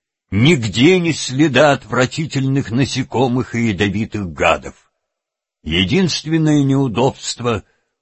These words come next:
узкий ход, но для меня это неудобство было преимуществом, так как я хлопотал о безопасном убежище,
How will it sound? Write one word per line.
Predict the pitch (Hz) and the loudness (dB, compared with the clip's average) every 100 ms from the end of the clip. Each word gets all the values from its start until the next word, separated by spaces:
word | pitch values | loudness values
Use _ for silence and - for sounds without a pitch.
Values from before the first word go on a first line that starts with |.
| _ | _
узкий | 175 175 - - 139 | 0 0 -2 -2 -4
ход, | - - 90 76 _ _ _ _ _ _ | -4 -4 -4 -4 _ _ _ _ _ _
но | - 113 | -2 0
для | 113 123 143 | 0 2 2
меня | 135 143 156 165 | 2 2 2 0
это | 139 104 | -2 -2
неудобство | 95 104 90 95 82 - - 76 | -2 -2 0 -2 -2 -10 -12 -12
было | 69 104 123 | -4 -2 -2
преимуществом, | - 120 123 147 170 - - 95 - 80 73 - _ _ _ _ | -2 0 2 2 -2 -4 -8 -8 -10 -8 -10 -12 _ _ _ _
так | 110 107 | -2 0
как | 117 - | -4 -4
я | 92 117 | 0 0
хлопотал | - 117 95 98 101 117 117 | 0 -6 -2 -2 0 -2 -2
о | |
безопасном | 95 95 98 - 107 - 120 104 | -4 -2 -2 0 -2 -2 -6 -4
убежище, | 101 98 147 107 73 - - 65 | -4 0 0 0 -6 -10 -10 -14